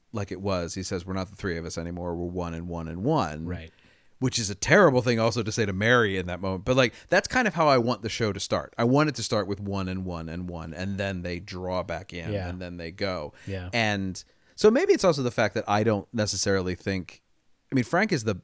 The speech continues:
Speaker 1: the center, but I don't view it as Frank's story
Speaker 2: No, I don't,
Speaker 1: necessarily.
Speaker 2: I don't either.
Speaker 1: So I, I kind of wish it started with the three of them in separate places, and
Speaker 2: Yeah.
Speaker 1: then we draw in
Speaker 2: Yeah.
Speaker 1: in that sort of way.
Speaker 2: Well, I, when we did it at George Mason, we,
Speaker 1: Mm-hmm.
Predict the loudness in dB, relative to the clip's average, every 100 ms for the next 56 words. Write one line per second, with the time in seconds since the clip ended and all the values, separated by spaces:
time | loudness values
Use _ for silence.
0 | -4 0 4 4 4 2 2 2 4 2
1 | 2 0 4 6 4 -2 -8 0 2 2
2 | -2 -6 -4 0 6 8 8 6 4 2
3 | 0 2 2 0 -2 -4 -6 4 6 8
4 | 6 6 6 6 4 2 2 0 -8 -8
5 | -4 2 2 2 -4 -4 2 4 4 2
6 | -2 -4 -8 -2 0 0 0 -2 -4 -4
7 | -2 -2 -6 -2 2 4 2 -2 -2 -2
8 | -2 0 -2 -4 -6 -4 -2 0 0 -2
9 | -2 -4 -8 -6 -4 -6 -6 -8 -6 -4
10 | -2 0 0 0 0 2 4 2 2 0
11 | 0 -2 -4 -4 -4 -4 -6 -4 -6 -8
12 | -10 -8 -4 -2 0 -2